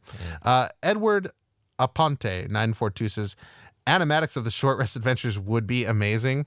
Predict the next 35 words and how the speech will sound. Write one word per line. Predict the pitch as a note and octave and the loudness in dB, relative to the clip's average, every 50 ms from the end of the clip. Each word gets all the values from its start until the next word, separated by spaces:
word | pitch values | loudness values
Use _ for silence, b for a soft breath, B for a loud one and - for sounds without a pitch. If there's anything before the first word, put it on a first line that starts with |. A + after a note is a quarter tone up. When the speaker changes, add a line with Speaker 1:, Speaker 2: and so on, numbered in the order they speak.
| - - | 0 2
Speaker 1:
Oh, | G2 G#2 G2+ | 4 4 4
yeah. | F2+ D#2+ D#2 D3+ | 4 2 2 2
Speaker 2:
They | D3 E3+ E3+ E3+ E3 D3+ | 2 2 2 2 0 -2
Speaker 1:
Make | B2 | -4
'em | G#2+ - | -4 0
happen. | - E3+ E3+ | 2 2 4
Speaker 2:
one | D#3+ E3 | 4 4
hundred | F3+ E3 C#3 | 4 4 4
percent | D#3 D3 G#2 - C#3+ - - | 2 0 -2 -4 -6 -6 -4
would | - B2 A#2+ A2 G2+ | 0 0 2 2 2
Speaker 1:
Make | A2 | 2
Speaker 2:
be. | G#2+ G#2 | 2 2
Speaker 1:
'em | B2 | 2
happen, | B2+ A#2 G#2 F#2 F2 | 2 0 0 -2 -4
people. | D#2+ E2 E2 - - - _ _ _ _ _ _ _ _ _ _ _ _ _ _ | -8 -12 -14 -14 -18 -20 _ _ _ _ _ _ _ _ _ _ _ _ _ _
Speaker 2:
Huh? | - C3 C#3+ F#3 C#4 - _ - | 2 2 4 4 2 -2 _ -14
Speaker 1:
It's | F#2 G2+ | -12 -8
a | A2 | -2
make | A#2+ D#3+ G3+ - | 2 2 2 2
'em | - E3 | 2 2
happen, | D3+ F#3 F3+ C#3+ C3 B2 G#2 | 4 4 4 4 0 -4 -4
people. | A#2+ B2 A2 - D#3 | -2 -2 -2 -2 -4
Speaker 2:
Somebody | - - D3+ D#3+ D#3 C#3 C3 B2 A#2 A#2 A2+ | 0 2 2 2 4 2 2 2 2 2 2
out | A2 G#2+ G2+ F#2+ | 2 2 0 0
Speaker 1:
<laughs> | |
Speaker 2:
there, | G#2 A2 G#2+ G#2 G2+ G#2 - | 0 0 2 2 2 0 -2
an | - A2+ A2+ | -2 -4 -2
animator. | A2+ B2 C3 B2+ B2 A#2+ A2+ A2 G#2+ G2+ G2+ G2+ G2 B B B B B B B B - | -2 0 0 2 2 2 2 2 2 0 0 0 -2 B B B B B B B B -2
Uh, | - A#2+ A#2+ A#2+ A2+ | 2 2 4 4 2
if, | D#3 E3 D3+ - - | 0 -2 -4 -2 -2
if | E3+ E3 - | -2 -2 0
you | A#3 C4 | 0 0
do | F#3+ E3 F3+ G#3 | 0 2 2 2
animation, | G#3 G3+ G3+ G3+ F#3+ F#3+ F#3+ G3 - G3+ G3 G3 G3 F#3+ - - | 2 2 2 0 0 0 -2 0 0 -2 -2 -2 -2 -4 -6 -4
um, | - B2 A#2 A2+ A2 G#2+ G#2 G2+ G2 F#2+ | 0 2 2 2 2 2 0 -2 -4 -6